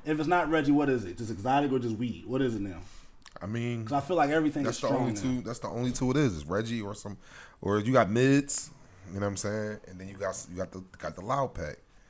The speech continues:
Speaker 2: The Mids is
Speaker 1: Right.
Speaker 2: like old shit or shit that wasn't cured properly.
Speaker 1: Okay.
Speaker 2: Or shit that wasn't grew. You know what I mean?
Speaker 1: So
Speaker 2: Properly or
Speaker 1: does,
Speaker 2: anything
Speaker 1: so
Speaker 2: like that.
Speaker 1: Mids get you higher than Reggie?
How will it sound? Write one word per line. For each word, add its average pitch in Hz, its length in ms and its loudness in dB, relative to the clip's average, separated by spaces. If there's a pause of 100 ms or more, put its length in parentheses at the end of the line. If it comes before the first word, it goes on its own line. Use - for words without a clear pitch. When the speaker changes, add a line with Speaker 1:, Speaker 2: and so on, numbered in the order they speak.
(260)
Speaker 2:
The - 100 -6
Mids 147 320 4
is 127 140 -2
Speaker 1:
Right. 110 260 6
Speaker 2:
like 82 80 -6 (400)
old 113 320 4
shit 110 420 -4
or 95 260 -6
shit - 280 -8
that 82 140 -10
wasn't 92 260 -6
cured 101 400 -6
properly. 92 760 -2
Speaker 1:
Okay. 104 180 -8 (420)
Speaker 2:
Or 87 200 -6
shit 98 220 -8
that 92 160 -8
wasn't 90 340 -8
grew. 101 500 -6 (160)
You 85 100 -12
know 92 60 -4
what 92 60 -4
I 92 40 -6
mean? 92 100 -6
Speaker 1:
So 127 240 2
Speaker 2:
Properly 120 220 -4
or - 40 -6
Speaker 1:
does, 127 60 0 (100)
Speaker 2:
anything 117 140 -6
Speaker 1:
so 143 80 -2
Speaker 2:
like 120 80 0
that. 120 60 -2
Speaker 1:
Mids 139 360 2
get 139 220 2
you 127 80 0
higher 127 340 0
than 113 200 -4
Reggie? 104 340 -4